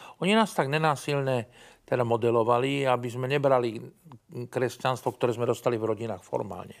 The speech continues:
hej. Takže toto je taká, taký prvý bod, aby nebrať kresťanstvo formálne. Na druhej strane, e, Silvo ma na začiatku tak odrádzal tou veľkou prílišnou svetosťou,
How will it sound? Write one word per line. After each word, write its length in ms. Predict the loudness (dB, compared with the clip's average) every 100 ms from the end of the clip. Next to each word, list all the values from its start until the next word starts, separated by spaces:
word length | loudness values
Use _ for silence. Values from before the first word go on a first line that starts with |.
| -14
hej. 160 | -14 -16 -20 -20 -20
Takže 320 | -16 -10 -10
toto 240 | -8 -6 -4
je 80 | -6
taká, 260 | -8 -10
taký 380 | -6 -4 -4 -4
prvý 240 | -2 -2 -2
bod, 320 | 0 0 0
aby 240 | -6 -4
nebrať 380 | -4 -2 -2 -2
kresťanstvo 500 | -6 -6 -8 -10 -10
formálne. 640 | -6 -6 -4 -6 -6 -12 -18 -20 -20 -4
Na 80 | 0
druhej 240 | 4 6 4
strane, 540 | 4 2 4 2 0 -6 -18 -2
e, 460 | 2 4 4 0
Silvo 480 | -6 -2 2 4 6
ma 160 | 4 2
na 140 | 0
začiatku 400 | -2 -2 -2 0
tak 160 | -4 -2
odrádzal 540 | 2 4 4 4 2 2
tou 240 | -2 0
veľkou 380 | -2 -2 -2 -4
prílišnou 400 | -4 -6 -6 -10
svetosťou, 640 | -6 -4 -4 -6 0 2